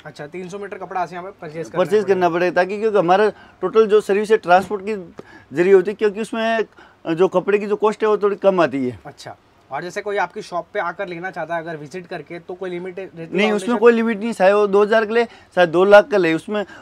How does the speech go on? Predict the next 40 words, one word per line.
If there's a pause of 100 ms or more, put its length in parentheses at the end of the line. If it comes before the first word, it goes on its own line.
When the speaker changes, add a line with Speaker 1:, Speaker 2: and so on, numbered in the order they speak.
(120)
Speaker 2:
जो
उसकी
इच्छा
Speaker 1:
मतलब
Speaker 2:
जैसे।
Speaker 1:
by
walking
अगर
आप
शॉप
के
अंदर
आके
परचेज
करते
हो
तो
आपको
किसी
भी
तरह
की
Speaker 2:
कोई
Speaker 1:
मिनिमम
Speaker 2:
भी,
Speaker 1:
ऑर्डर
Speaker 2:
उसमें
Speaker 1:
क्वांटिटी
Speaker 2:
कोई
Speaker 1:
आपको
Speaker 2:
भी
Speaker 1:
फेस
नहीं
Speaker 2:
पाबंदी
Speaker 1:
करनी
Speaker 2:
या
Speaker 1:
पड़ेगी।
Speaker 2:
कोई
भी
कानून